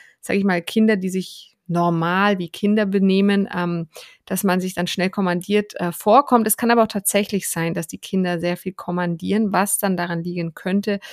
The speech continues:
dass die Mama nicht in ihrer Führungsrolle ist. Was natürlich auch wieder mit der Erschöpfung, ähm, zusammenhängt und mit dem, was du angesprochen hast. Du hast ja auch da, äh, Lösungen genannt. Aber das ist, sind mal so Sachen,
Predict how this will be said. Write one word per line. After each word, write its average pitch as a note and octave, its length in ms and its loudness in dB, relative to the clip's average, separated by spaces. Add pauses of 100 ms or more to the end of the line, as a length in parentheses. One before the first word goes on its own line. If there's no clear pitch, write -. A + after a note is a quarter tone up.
(400)
dass F#3 240 2
die G3 120 0
Mama F#3+ 300 2
nicht F#3+ 220 0
in F3+ 120 -4
ihrer F3 260 -4
Führungsrolle E3+ 1000 0
ist. - 540 -2 (560)
Was F#3+ 460 0
natürlich G3+ 420 2
auch F3+ 140 2
wieder F#3 140 0
mit F3 100 0
der E3 120 0
Erschöpfung, G3 840 0
ähm, E3 340 -4
zusammenhängt G#3 680 2
und F#3+ 60 4
mit F#3 160 0
dem, F3 120 0
was E3+ 140 -2
du - 80 -4
angesprochen F3 680 -2
hast. F3 220 0
Du - 20 -6
hast - 160 -8
ja F3+ 80 2
auch E3+ 80 -2
da, E3 480 -4
äh, - 40 -8
Lösungen F3 520 0
genannt. E3 460 0 (720)
Aber F3+ 220 4
das F#3+ 200 0
ist, G3 320 -4
sind A#3 160 8
mal A3 160 8
so G#3+ 100 2
Sachen, A3 520 4